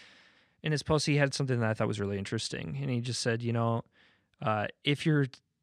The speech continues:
honestly seeking after truth wholeheartedly, you're going after it, like, you're gonna find God that way.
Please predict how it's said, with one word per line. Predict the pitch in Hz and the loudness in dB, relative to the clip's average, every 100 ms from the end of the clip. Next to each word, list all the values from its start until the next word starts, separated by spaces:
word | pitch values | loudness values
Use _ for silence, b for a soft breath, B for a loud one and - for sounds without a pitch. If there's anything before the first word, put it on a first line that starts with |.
| _ | _
honestly | 147 139 165 - 151 | 2 4 4 4 2
seeking | - 156 156 139 | 2 0 2 2
after | 123 - 123 | 2 2 -4
truth | - 107 95 - - _ _ _ | -2 -2 -2 -4 -12 _ _ _
wholeheartedly, | - 113 110 104 104 98 95 95 | 0 0 0 -4 -6 -8 -8 -6
you're | 95 | -8
going | - 131 147 139 | -2 4 6 6
after | 113 110 123 107 | 4 2 -2 -2
it, | 104 - _ b b b | -2 -6 _ b b b
like, | 113 - - - | -10 -10 -12 -8
you're | 143 139 139 | -2 0 2
gonna | 147 147 | 2 2
find | - 131 104 82 | 2 0 0 -2
God | 113 95 69 - - | 0 0 0 -6 -4
that | 98 60 | -4 -2
way. | 80 55 - | -6 -10 -14